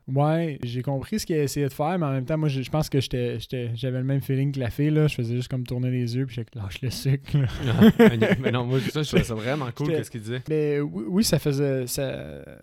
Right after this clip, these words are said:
Speaker 1: ça faisait du sens, mais j'ai, j'ai, j'ai pas accroché, parce qu'il, mais il en reparle de ça, de l'effet purificateur, puis
Speaker 2: Ouais,
Speaker 1: en fait, t'es
Speaker 2: souvent.
Speaker 1: les deux thèmes, c'était le, comme la purification de son corps,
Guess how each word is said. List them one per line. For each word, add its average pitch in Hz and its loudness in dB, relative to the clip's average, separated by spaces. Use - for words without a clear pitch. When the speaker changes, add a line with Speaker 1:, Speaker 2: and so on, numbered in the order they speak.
Speaker 1:
ça - -8
faisait 143 2
du 156 -2
sens, 170 0
mais 156 2
j'ai, 123 2
j'ai, 127 -2
j'ai 127 2
pas 147 0
accroché, 147 -2
parce 143 -2
qu'il, 156 4
mais 147 4
il 147 4
en 131 0
reparle 170 2
de 131 2
ça, 151 -2
de 143 0
l'effet 127 -2
purificateur, 131 -8
puis 127 -2
Speaker 2:
Ouais, 120 4
Speaker 1:
en 120 -6
fait, 147 -4
t'es 127 -8
Speaker 2:
souvent. 113 -4
Speaker 1:
les 139 2
deux 139 6
thèmes, 156 2
c'était 131 -2
le, 123 -4
comme 127 -6
la 120 -6
purification 135 -2
de 139 -2
son 123 -2
corps, 139 0